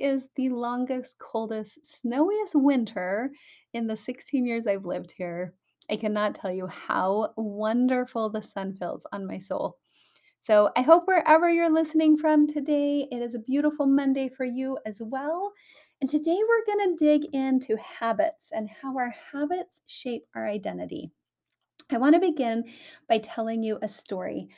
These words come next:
This is a story that I have been told and heard for years. I heard this when I was a young teenager, and I think it provides a powerful imagery.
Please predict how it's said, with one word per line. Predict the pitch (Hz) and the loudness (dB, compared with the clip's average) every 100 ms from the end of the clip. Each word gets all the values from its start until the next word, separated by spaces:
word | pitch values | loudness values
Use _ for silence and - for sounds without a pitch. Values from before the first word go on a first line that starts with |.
| - - _ - | -20 -20 _ -2
This | 320 | 2
is | 403 415 | 4 4
a | |
story | 403 - 254 254 254 | 0 -2 -2 0 0
that | 240 220 | 0 0
I | - 220 247 | 0 0 0
have | 247 233 | -4 -6
been | 220 214 | -6 -8
told | - 240 226 226 214 | -8 -6 -2 -2 -2
and | 208 | -4
heard | 196 - 202 196 196 | -6 -6 -4 -6 -8
for | - 196 | -12 -10
years. | 202 285 311 294 294 285 - _ _ _ - | 0 4 6 6 4 2 -6 _ _ _ -18
I | 196 | -6
heard | - 294 | 0 2
this | 302 294 | 2 0
when | 233 226 | -4 -6
I | 220 214 | -4 -4
was | 214 202 - | -4 -6 -8
a | 208 | -8
young | 202 202 226 226 233 233 - | -6 -4 -4 -2 -4 -4 -8
teenager, | - 220 220 214 214 208 208 208 - | -8 -6 -6 -6 -4 -4 -2 -2 -2
and | 214 | -4
I | 214 | -4
think | 220 330 392 | -2 -2 0
it | 440 440 - | -2 -8 -14
provides | - 240 233 226 214 | -10 -6 -2 -2 -4
a | 208 - - - | -6 -8 -16 -12
powerful | 226 254 269 277 254 240 208 | -6 -2 -2 -4 -8 -6 -6
imagery. | 202 196 190 - - | -4 -6 -6 -10 -10